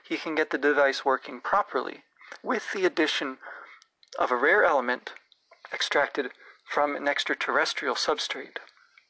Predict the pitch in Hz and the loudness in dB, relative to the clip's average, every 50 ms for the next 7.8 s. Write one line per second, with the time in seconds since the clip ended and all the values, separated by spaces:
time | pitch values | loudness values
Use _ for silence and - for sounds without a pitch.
0 | _ _ _ _ _ _ - - _ - - - - - - 170 156 156 156 143 | _ _ _ _ _ _ -20 -20 _ -14 -14 -12 -10 -4 -2 -2 0 0 -4 -4
1 | - - - - 190 190 185 - - - - 190 185 160 160 190 220 233 202 135 | -4 -4 -4 -4 -4 -4 -6 -6 -8 -8 -10 -10 -6 -4 -2 -2 0 0 0 0
2 | - - - - - - - - - - 131 147 - - - - _ _ _ _ | 0 0 -4 -6 -10 -12 -12 -12 -12 -12 -14 -16 -16 -18 -20 -20 _ _ _ _
3 | _ _ - 160 160 - - - - - - - - _ _ _ _ _ _ _ | _ _ -20 -16 -16 -16 -16 -16 -16 -16 -16 -18 -20 _ _ _ _ _ _ _
4 | _ _ _ _ _ _ _ _ _ - _ _ _ _ _ _ _ _ _ _ | _ _ _ _ _ _ _ _ _ -20 _ _ _ _ _ _ _ _ _ _
5 | _ _ _ - - - - - - - 208 202 175 151 156 175 196 - - - | _ _ _ -16 -10 -6 -4 -2 2 4 6 6 6 6 6 6 4 2 -2 -8
6 | - - - - - - - - _ 381 - - - 165 190 196 208 247 254 220 | -8 -8 -8 -10 -10 -12 -14 -14 _ -8 -2 0 2 2 4 6 6 6 6 6
7 | 190 165 - - 180 185 202 202 - - 175 170 170 170 170 165 | 4 2 4 4 6 6 6 4 4 4 6 6 6 6 4 0